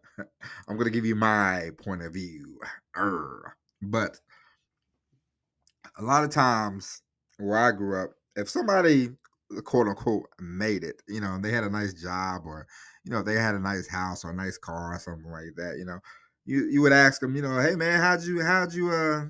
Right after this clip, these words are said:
how'd you make that happen? You know, what, what, what, what you got, what you got going on here?" You know? And, uh,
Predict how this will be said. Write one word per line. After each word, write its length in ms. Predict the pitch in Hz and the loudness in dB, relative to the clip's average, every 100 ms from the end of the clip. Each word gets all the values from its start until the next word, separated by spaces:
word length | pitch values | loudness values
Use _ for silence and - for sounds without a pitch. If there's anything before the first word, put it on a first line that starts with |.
| - | -8
how'd 160 | 151 180 | -8 -4
you 60 | |
make 200 | 175 175 | -2 -2
that 140 | 175 165 | 0 2
happen? 320 | 120 98 82 | 4 2 -2
You 80 | 95 | -6
know, 120 | 123 | -4
what, 180 | 143 143 | -2 -4
what, 200 | 143 95 | -4 -6
what, 120 | 143 | -10
what 180 | 127 156 | -6 -4
you 80 | 160 | -2
got, 180 | 160 135 | -2 -4
what 140 | 139 156 | -2 -2
you 80 | 165 | 0
got 260 | 156 131 | -4 -2
going 280 | 139 151 151 | 0 2 2
on 300 | 156 151 143 | 2 2 2
here?" 360 | 131 208 185 85 69 52 64 | 4 4 4 0 -4 -14 _
You 60 | 85 | -16
know? 200 | 101 143 _ _ _ _ _ _ _ | -14 -14 _ _ _ _ _ _ _
And, 220 | 139 147 156 | -10 -2 2
uh, 460 | 160 160 156 156 | 4 4 4 2